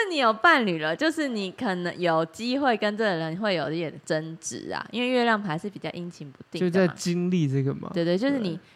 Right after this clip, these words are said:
Speaker 1: 一年半后，你们可能相处一年半后发现不适合，然后分开，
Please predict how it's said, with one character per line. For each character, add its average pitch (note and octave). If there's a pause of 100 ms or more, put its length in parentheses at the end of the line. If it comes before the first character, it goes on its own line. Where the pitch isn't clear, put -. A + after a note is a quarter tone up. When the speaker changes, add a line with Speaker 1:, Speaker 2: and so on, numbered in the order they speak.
(100)
Speaker 1:
一 C#4+
年 G3+
半 G#3+
后， G#3+ (260)
你 G3
们 G#3
可 A3
能 G3+
相 C4+
处 B3+
一 G#3
年 G3
半 G#3
后 G3
发 G3
现 F#3+
不 D3+
适 D#3+
合， -
然 D3
后 D3
分 D3
开， E3+